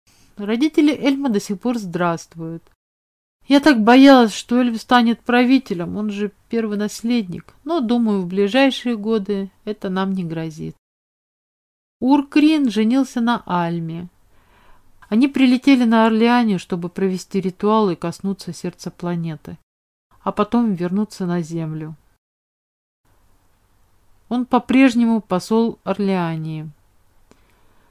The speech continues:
Это по его приглашению мы сейчас летим на Землю.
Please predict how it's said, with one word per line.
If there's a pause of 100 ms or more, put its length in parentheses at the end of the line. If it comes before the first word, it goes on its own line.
(220)
Это
по
его
приглашению
мы
сейчас
летим
на
Землю.